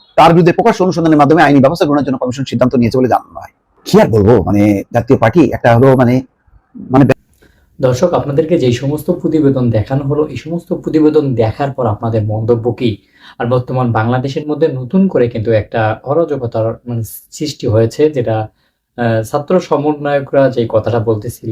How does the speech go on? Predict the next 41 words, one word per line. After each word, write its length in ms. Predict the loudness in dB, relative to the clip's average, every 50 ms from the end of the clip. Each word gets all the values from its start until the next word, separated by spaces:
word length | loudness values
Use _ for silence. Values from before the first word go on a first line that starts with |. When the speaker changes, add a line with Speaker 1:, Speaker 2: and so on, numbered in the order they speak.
| -4 -4 -4
Speaker 2:
যে 140 | -4 -4 -4 -4 -6 -8
সেনাপ্রধান 540 | -12 -8 -6 -6 -4 -4 -4 -4 -4 -6 -6 -8 -10
তাদেরকে 420 | -8 -8 -6 -6 -6 -6 -4 -2 -2 -2 -2 -4 -4 -6 -6 -4
যে 80 | -4 -6
প্রস্তাবটা 500 | -4 -6 -8 -8 -6 -8 -8 -4 -4 -4
দিয়েছে, 280 | -2 0 0 0 0 -2 -2
সেটা 180 | -2 0 -2
কিন্তু 160 | -2 -2 -2 -4
আপনারা 280 | -6 -4 -4 -4 -4 -4
শুনতেই 380 | -4 -4 -4 -2 -2 -2 -2 -2
পারলেন। 260 | 0 0 2 2 0 -2 -6 _ _ _ _ _ _ _
কিন্তু 140 | 0 0 2
দর্শক, 300 | 2 0 0 -2 -4 -4 -4
এই 140 | -2 -2 -2 -2
বিষয়টা 440 | -2 -6 -2 0 0 2 2 2 0
নিয়ে 200 | 0 -2 -4 -6 -8 -8
আপনাদের 440 | -12 -16 -8 -4 -2 -2 0 -2 -2 -4
কি 100 | -6 -6
মনে 180 | -4 -4 -2
হচ্ছে? 240 | -2 -4 -2 -2 -4 -4 -2
অবশ্যই 440 | -2 -4 -4 -4 -6 -6 -6 -6 -4
কিন্তু 300 | -4 -4 -6 -4 -2 -2 -2 -2 -4 -8 -20 _ _ _ -8
আপনারা 320 | -8 -4 -2 0 0 2 0
আপনাদের 320 | 0 -2 -6 -4 -2 0 0
নিজস্ব 260 | 0 -2 -4 -4 -6 -6 -6
একটি 140 | -6 -4
মন্তব্য 420 | -4 -2 -2 -2 -2 -2 -2 -2 0 0
করবেন, 300 | 0 0 0 0 0 -2
কারণ 220 | -4 -6 -6 -4
আপনাদের 360 | -4 -4 -6 -6 -6 -4 -4 -4
মন্তব্যগুলো 540 | -4 -4 -4 -6 -6 -6 -4 -4 -2 -4 -4
কিন্তু 200 | -4 -4 -4 -4 -4
অনেক 220 | -2 -2 -2 -2
গুরুত্বপূর্ণ। 500 | -2 -4 -6 -4 -2 -4 -4 -2 -2 -2 -2 -2 -4 -6 _ _ _ _ _ _ -2
তো 20 | 0
দর্শক, 240 | 2 2 2 0 -2 0
অবশ্যই 500 | -2 -2 -2 -4 -6 -6 -4 -2 -2 0
কিন্তু 220 | -2 -2 0 0 0
আপনারা 340 | 0 0 -2 -2 0 2 2 0
আপনাদের 320 | 0 -2 -4 -2 -2 -2
একটা 260 | -2 -2 -2 -2 -2